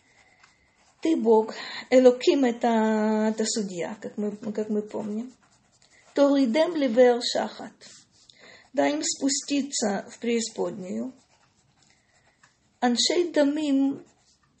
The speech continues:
люди кровавые. Хм. Аншей дамим у мирма. Кровавые, лживые. Вот это для них, э, э, то, что их отличает.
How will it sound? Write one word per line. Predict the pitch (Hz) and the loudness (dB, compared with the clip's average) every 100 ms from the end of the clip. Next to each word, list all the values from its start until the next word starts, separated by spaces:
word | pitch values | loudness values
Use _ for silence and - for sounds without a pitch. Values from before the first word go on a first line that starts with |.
| _ | _
люди | - 285 247 277 | -6 -4 -2 -4
кровавые. | 277 254 226 226 208 185 175 165 214 233 _ _ _ _ | -2 -2 0 0 -2 -4 -8 -8 -10 -14 _ _ _ _
Хм. | - 262 - _ _ _ _ _ _ - _ _ _ _ _ - | -8 -8 -10 _ _ _ _ _ _ -20 _ _ _ _ _ -2
Аншей | 247 247 294 | 0 2 2
дамим | 277 226 269 285 320 285 | 4 6 4 4 -4 -4
у | 285 | -2
мирма. | 269 269 247 214 202 196 - _ _ _ _ _ _ - - - | 2 2 2 0 -2 -4 -14 _ _ _ _ _ _ -20 -20 -8
Кровавые, | 262 254 277 285 247 269 247 247 - | -2 2 4 4 2 0 2 0 -4
лживые. | 233 226 226 285 254 247 233 220 262 _ _ - | -6 -2 0 0 2 2 2 -2 -10 _ _ -10
Вот | 233 233 | -6 -2
это | 262 247 | 2 4
для | 226 240 | 4 2
них, | 240 240 240 | 2 0 -2
э, | 277 254 240 240 233 226 233 240 - - - - - | 0 2 2 2 2 0 -2 -6 -16 -20 -20 -20 -10
э, | 240 247 247 240 208 - _ _ _ _ _ _ _ | -2 2 2 0 -4 -20 _ _ _ _ _ _ _
то, | 262 | -4
что | 254 - | -2 0
их | 240 233 | 0 -2
отличает. | - 240 226 233 226 254 208 214 220 - | -2 -2 0 -2 0 0 2 0 -4 -12